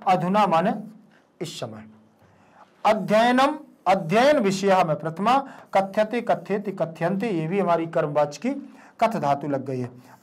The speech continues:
पाश्चात्य देशेषु सप्तमी विभक्ति का बहुवचन रूप लगा। पाश्चात्य देशेषु में सप्तमी विभक्ति का बहुवचन और अनुशासनम, अनुशासनम, अनुशासन,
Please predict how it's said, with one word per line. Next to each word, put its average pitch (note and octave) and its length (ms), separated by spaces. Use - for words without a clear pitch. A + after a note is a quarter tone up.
पाश्चात्य A#3 920
देशेषु F3+ 640
सप्तमी G3+ 500
विभक्ति D3 380
का F3+ 120
बहुवचन D3 460
रूप C3 260
लगा। A#2 180
पाश्चात्य F#3+ 840
देशेषु G3 560
में A#3 140
सप्तमी G#3 420
विभक्ति E3 340
का F3 120
बहुवचन F3+ 640
और G3 300
अनुशासनम, D3+ 960
अनुशासनम, E3 840
अनुशासन, D3+ 540